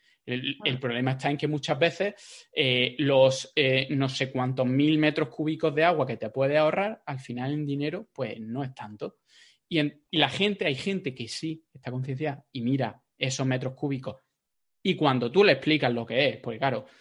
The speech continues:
Speaker 1: aquí hablamos muy bien de metros cúbicos cuando tienes más o menos una, un orden de referencia, pero a la mayoría de gente, incluso a nosotros, cuando nos hablan de metros cúbicos, un número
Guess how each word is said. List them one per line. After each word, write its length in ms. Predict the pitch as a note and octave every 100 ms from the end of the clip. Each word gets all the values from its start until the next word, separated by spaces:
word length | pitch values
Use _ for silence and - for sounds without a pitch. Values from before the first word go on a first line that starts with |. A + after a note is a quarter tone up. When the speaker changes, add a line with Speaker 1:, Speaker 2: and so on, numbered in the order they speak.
| _ -
Speaker 1:
aquí 240 | B2 C3
hablamos 340 | D#3 E3+ F3 F3
muy 160 | E3
bien 180 | D#3+ E3
de 60 | D#3+
metros 260 | E3 E3 D#3+
cúbicos 480 | E3+ E3+ F3 F3+ F3
cuando 320 | F3 E3 D3+ - -
tienes 240 | C#3+ D3
más 100 | D#3
o 40 | D3+
menos 240 | D3+ D#3+
una, 380 | E3 C#3 C3+ B2
un 260 | B2+ C3+ C3
orden 280 | C3 D3 D3
de 80 | C3
referencia, 600 | A#2+ A#2 D3+ F3 A2+ - _ _ _
pero 360 | B2+ A#2 A2 A2
a 80 | A#2
la 100 | A2
mayoría 380 | A2 A2 A#2 B2+
de 100 | C#3+
gente, 300 | - D#3+ A#2+
incluso 360 | A2+ A2 -
a 40 | G#2+
nosotros, 440 | G#2+ C3+ C3+ D#3 -
cuando 260 | A#2 A2
nos 200 | G#2+ G#2+
hablan 260 | G#2+ A#2 A#2+
de 80 | A#2+
metros 240 | A#2+ A#2+
cúbicos, 320 | - C#3 A#2+
un 80 | A#2
número 300 | A2+ A#2 A#2